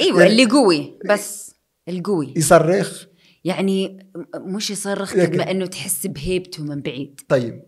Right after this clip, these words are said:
Speaker 1: عرفت؟
Speaker 2: هيدا شو بيتناقض مع الرجل الشرقي المتفهم للمرأة؟
Speaker 1: زي ما قلت لك، آه، هي يعني هي أنت إيش تشوف
Speaker 2: مم.
Speaker 1: وإيش تبغى، أوكي؟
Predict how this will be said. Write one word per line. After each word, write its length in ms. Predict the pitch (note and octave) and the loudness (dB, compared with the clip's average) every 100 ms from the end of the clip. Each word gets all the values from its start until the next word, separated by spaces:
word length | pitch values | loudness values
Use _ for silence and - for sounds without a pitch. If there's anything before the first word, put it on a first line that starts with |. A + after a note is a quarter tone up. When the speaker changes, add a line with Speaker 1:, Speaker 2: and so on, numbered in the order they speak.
| - | -16
Speaker 1:
عرفت؟ 180 | C3+ | 2
Speaker 2:
هيدا 160 | G3 G#3 | 4 4
شو 180 | G3+ B3+ | 2 0
بيتناقض 540 | A#3 F#3+ F3+ E3+ C#3 | -2 0 0 2 0
مع 160 | D3 C3 | -2 0
الرجل 300 | D3+ D#3 D3 | 2 2 0
الشرقي 480 | B2+ D#3 C#3+ D3+ C3+ | 0 -2 -2 -4 -6
المتفهم 640 | B2+ C3 C3 C3 G#2+ A2 | -6 -8 -6 -6 -8 -10
للمرأة؟ 500 | A2+ A2+ A2+ B2 A#2 _ _ _ _ _ _ _ _ | -10 -10 -12 -14 -20 _ _ _ _ _ _ _ _
Speaker 1:
زي 140 | D#3 | -6
ما 120 | D#3 | -6
قلت 220 | C#3+ C3+ | -8 -14
لك، 320 | C#3 C#3 - _ - | -16 -16 -20 _ -14
آه، 560 | C#3+ C#3+ C#3 C3+ - - | -10 -10 -8 -10 -12 -16
هي 680 | C#3+ D#3 G#3 F#3+ F#3 G3+ F#3 _ _ _ _ E3 | -14 -8 -6 -4 -4 -4 -6 _ _ _ _ -12
يعني 560 | E3 D#3+ D#3 - - _ _ _ _ | -8 -6 -6 -6 -14 _ _ _ _
هي 320 | G3+ A#3 G#3+ | -8 -4 -4
أنت 260 | - A3+ G#3+ | -2 -4 -4
إيش 240 | - A3+ | -4 -4
تشوف 680 | - G3 G#3 A#3+ D#4+ - - | -4 -4 0 2 2 -2 -8
Speaker 2:
مم. 220 | C3+ A2+ - | -8 -6 -8
Speaker 1:
وإيش 340 | E3 C4 - | -2 -2 0
تبغى، 440 | - F3 B2 B2+ - _ _ _ _ _ _ | -2 -4 -6 -12 -20 _ _ _ _ _ _
أوكي؟ 440 | D3+ E3+ G3 B3 | -14 -6 -4 -6